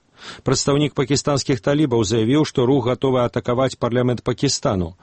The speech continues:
а таксама прыгразіў, што ваяўнікі будуць публічна забіваць кіроўцаў, якія павязуць натаўскія грузы ў Афганістан. Ісламабад спыніў ваенны транзіт нато праз краіну ў лістападзе летась, калі ў выніку памылковага абстрэлу авіяцыі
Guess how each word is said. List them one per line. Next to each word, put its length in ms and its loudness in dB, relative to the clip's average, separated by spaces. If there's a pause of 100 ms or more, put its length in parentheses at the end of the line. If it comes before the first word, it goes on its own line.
(200)
а 120 -2
таксама 440 0
прыгразіў, 640 0
што 240 -2
ваяўнікі 640 0 (320)
будуць 320 0
публічна 560 0
забіваць 400 0
кіроўцаў, 560 0 (160)
якія 180 0
павязуць 540 0
натаўскія 560 0
грузы 320 0
ў 80 2
Афганістан. 640 -2 (720)
Ісламабад 520 0
спыніў 380 0
ваенны 420 0
транзіт 440 0
нато 280 -2
праз 220 -2
краіну 320 2
ў 100 2
лістападзе 580 0
летась, 360 -2 (360)
калі 180 4
ў 80 0
выніку 380 0
памылковага 640 0
абстрэлу 440 0
авіяцыі 560 0